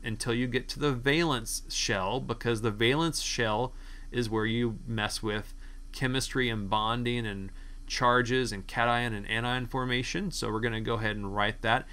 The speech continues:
And if we stop here, right, that's basically the same as argon. So that's where our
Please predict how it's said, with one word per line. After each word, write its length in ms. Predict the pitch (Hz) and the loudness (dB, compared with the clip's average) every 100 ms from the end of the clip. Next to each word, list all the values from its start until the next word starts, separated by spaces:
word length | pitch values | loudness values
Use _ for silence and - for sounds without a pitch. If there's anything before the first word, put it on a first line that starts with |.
| - - | -14 0
And 80 | 127 | 4
if 80 | |
we 80 | 175 | 6
stop 380 | - 185 170 - | 6 8 8 6
here, 220 | - 156 | 6 8
right, 280 | 113 117 117 | 8 4 4
that's 240 | 123 131 | 0 0
basically 520 | - 117 120 117 120 110 | 0 0 0 -2 0 0
the 140 | 104 | 0
same 320 | - 117 110 | 0 0 0
as 140 | 98 - | -2 -2
argon. 600 | 110 120 110 95 90 95 | 4 4 4 0 -2 -2
So 140 | 110 | 0
that's 300 | 107 117 - | 0 0 0
where 180 | 110 107 | -2 0
our 260 | 101 95 | 0 -2